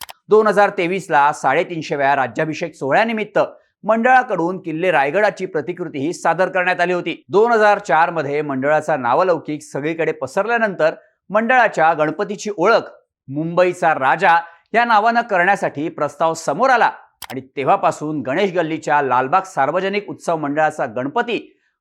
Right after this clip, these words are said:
मुंबईचा राजा याच नावानं प्रसिद्ध आहे.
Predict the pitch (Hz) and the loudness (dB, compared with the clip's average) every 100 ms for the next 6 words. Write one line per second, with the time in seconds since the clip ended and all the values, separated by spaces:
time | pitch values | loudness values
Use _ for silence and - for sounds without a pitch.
0 | - 180 214 220 233 226 208 165 160 180 | -8 -4 -2 0 0 2 0 2 0 4
1 | 202 - - _ _ 117 156 185 160 147 | 2 2 -6 _ _ -2 0 0 0 2
2 | 147 147 170 156 156 185 143 175 | 2 2 0 -2 -2 -2 2 0